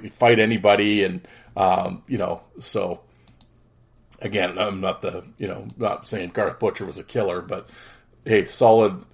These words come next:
uh, you know, gritty D-man, that's for sure, but great player in junior. Um, the nineteen eighty-two N H L draft, um,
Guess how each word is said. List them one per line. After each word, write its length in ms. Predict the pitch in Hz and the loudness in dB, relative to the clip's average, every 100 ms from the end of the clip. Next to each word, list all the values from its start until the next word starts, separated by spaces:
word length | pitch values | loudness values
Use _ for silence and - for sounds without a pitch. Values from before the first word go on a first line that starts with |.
| - _ - | -20 _ -6
uh, 520 | 117 98 98 95 95 - | -4 -2 -4 -6 -8 -8
you 100 | 113 | -6
know, 220 | 101 92 - 120 117 | -2 -2 -6 -18 -10
gritty 320 | 113 104 101 | -6 -4 -4
D-man, 420 | 95 107 101 92 | -4 -4 -2 -4
that's 200 | 98 98 | -4 -6
for 100 | - | -8
sure, 300 | - 107 101 | -10 -8 -8
but 180 | - 98 | -10 -6
great 220 | 117 113 | -2 -2
player 240 | 110 101 92 | -4 -8 -8
in 80 | |
junior. 340 | - 98 92 - - - - _ - | -10 -12 -14 -16 -20 -20 -20 _ -4
Um, 520 | 104 95 98 92 92 - - | 2 6 6 2 -2 -12 -8
the 80 | 110 | 0
nineteen 340 | 120 131 139 | 2 2 2
eighty-two 420 | 123 120 113 120 | 2 2 0 0
N 100 | 117 | 2
H 180 | 113 95 | 0 0
L 140 | 117 107 | 0 2
draft, 500 | 107 107 107 - - | 4 6 4 0 -6
um, 440 | 101 101 95 | -6 -6 -8